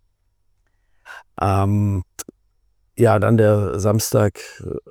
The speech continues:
aufräumen, loskommen. Ähm, wir waren sicher unter den Ersten um halb neun. Aber war so allgemeine Aufbruchstimmung. Zum Glück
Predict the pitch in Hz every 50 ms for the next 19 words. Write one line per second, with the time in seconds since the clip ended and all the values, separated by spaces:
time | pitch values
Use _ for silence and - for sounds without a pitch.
0 | - _ - - 107 101 - - 110 110 104 104 107 104 104 113 117 - - -
1 | - 120 107 107 107 107 101 90 - _ _ _ _ _ - 120 117 120 117 110
2 | 107 107 107 - _ _ _ _ _ _ _ - 110 107 110 107 110 110 101 104
3 | 113 107 117 - - 107 110 107 95 101 101 87 80 113 123 120 - - - 131
4 | 117 123 117 104 120 113 107 - 120 117 113 120 120 117 - _ - - - -
5 | - - - - - - _ _ _ _ _ _ _ _ _ _ _ _ - 147
6 | 117 104 101 104 117 113 113 - - 117 107 110 107 104 107 - 117 113 - -
7 | - - - 127 123 120 107 - 123 110 110 147 165 - - -